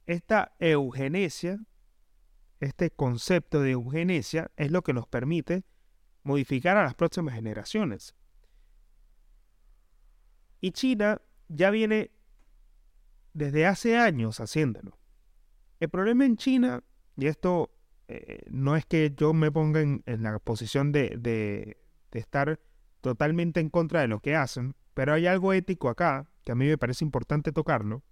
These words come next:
y es el factor de experimentar sin tener en cuenta que son humanos los que se están sacrificando para poder obtener el beneficio de esta ciencia.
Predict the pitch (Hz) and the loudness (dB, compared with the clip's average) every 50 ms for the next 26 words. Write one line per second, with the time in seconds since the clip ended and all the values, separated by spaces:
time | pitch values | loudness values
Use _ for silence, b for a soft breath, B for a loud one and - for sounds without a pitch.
0 | _ _ - - _ - - _ _ _ - _ - - - - _ _ - - | _ _ -20 -20 _ -20 -20 _ _ _ -20 _ -20 -20 -20 -20 _ _ -20 -20
1 | _ _ _ - _ _ _ - _ - 165 185 202 208 - - - - _ - | _ _ _ -20 _ _ _ -20 _ -2 0 0 2 0 0 -4 -10 -10 _ 0
2 | 185 180 165 - - 156 - - - 202 202 208 240 247 - _ _ _ _ _ | 0 0 0 0 -2 -4 -4 -2 0 2 2 2 0 -2 -6 _ _ _ _ _
3 | _ - - _ _ - _ _ - - - _ _ _ _ _ _ - _ _ | _ -20 -20 _ _ -20 _ _ -20 -20 -20 _ _ _ _ _ _ -20 _ _
4 | _ - - - _ _ _ _ _ - 143 135 156 156 151 143 131 - _ _ | _ -20 -20 -20 _ _ _ _ _ -10 -2 0 2 2 2 2 0 -4 _ _
5 | _ _ _ _ _ _ _ _ - 160 147 - - - - - 165 160 151 147 | _ _ _ _ _ _ _ _ -2 -2 -2 -2 -8 -12 -2 0 2 2 2 2
6 | 147 143 143 139 123 175 180 196 208 196 - - - - 180 165 147 139 135 131 | 2 0 -2 0 2 2 4 4 2 0 -6 -10 -6 -2 0 0 0 0 -2 -2
7 | - - _ _ _ _ _ _ - 135 143 151 160 180 180 180 - 202 196 196 | -6 -10 _ _ _ _ _ _ -2 0 0 0 0 0 -2 -4 -2 -2 0 0
8 | 190 185 170 - 196 196 196 202 202 - _ _ _ _ _ _ _ _ _ _ | 0 0 0 0 0 0 0 -2 -6 -12 _ _ _ _ _ _ _ _ _ _
9 | _ _ _ _ _ - _ - 131 120 - - 180 180 180 180 185 190 196 190 | _ _ _ _ _ -20 _ -6 -6 -6 -2 0 0 0 0 0 2 4 4 4
10 | 180 180 180 180 156 - - - _ _ _ - _ _ _ _ _ _ _ _ | 4 2 0 -2 -6 -8 -12 -16 _ _ _ -20 _ _ _ _ _ _ _ _
11 | _ - 131 123 113 - 123 - - 113 - - 156 160 156 - 180 - - 135 | _ -6 -6 -6 -6 -6 -8 -10 -10 -8 -2 0 0 0 2 0 -2 -4 -4 -4
12 | 110 - 120 104 - 147 156 160 170 175 170 - _ - 135 120 117 110 - - | -4 -4 -4 -2 0 0 0 0 0 -2 -4 -4 _ -2 0 2 2 0 0 0
13 | 120 120 135 151 170 156 - - 117 123 139 156 160 160 147 131 123 113 113 110 | 0 0 0 0 0 -2 -2 -4 -2 -2 0 0 0 0 0 0 0 0 0 -2
14 | 98 - - 170 165 - - 175 147 131 117 - - 135 - 170 151 104 98 - | -2 -4 -4 -4 -4 -2 0 0 0 0 0 -4 -6 -4 -2 -2 -2 -2 -4 -8